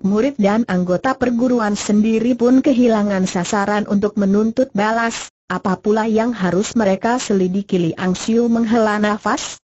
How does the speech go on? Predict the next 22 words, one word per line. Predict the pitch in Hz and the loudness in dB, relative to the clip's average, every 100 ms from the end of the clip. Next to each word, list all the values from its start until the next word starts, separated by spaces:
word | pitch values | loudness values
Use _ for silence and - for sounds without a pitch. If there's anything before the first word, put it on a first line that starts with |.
| _ | _
katanya, | 214 - 196 214 214 240 - _ | -6 -4 -2 -2 -2 -6 -12 _
"Tapi | 190 185 220 | -6 -2 -2
pasti | 202 170 - 262 | -2 -4 -4 -4
tak | 262 - 262 - | -4 -4 -6 -4
terfikir | 190 196 269 - 165 | -8 -4 -4 -2 -2
olehnya | 190 190 196 196 175 | 0 0 0 -2 0
di | 175 175 | -2 0
dunia | 233 247 247 247 | 2 2 0 0
ini | 226 196 214 240 | 0 0 0 0
masih | 185 - 233 | -2 0 0
ada | - 180 190 - | 0 0 0 0
orang | 185 202 208 | 0 0 0
yang | 196 180 | 0 -2
senang | 185 190 180 196 | -4 -2 0 0
mencampuri | 196 185 185 190 196 240 254 254 | 0 -2 -2 -2 0 0 0 0
urusan | 262 247 240 214 | 0 0 0 -2
orang | - 180 196 190 | -2 0 0 0
lain." | 180 175 220 269 277 _ _ - | 0 2 4 2 0 _ _ -4
Chow | 277 | 0
Liu | 269 254 254 | 2 2 2
Hiang | 233 240 226 208 | 2 2 0 0
tertawa, | 175 - 180 180 180 202 | -4 -4 -2 0 0 -2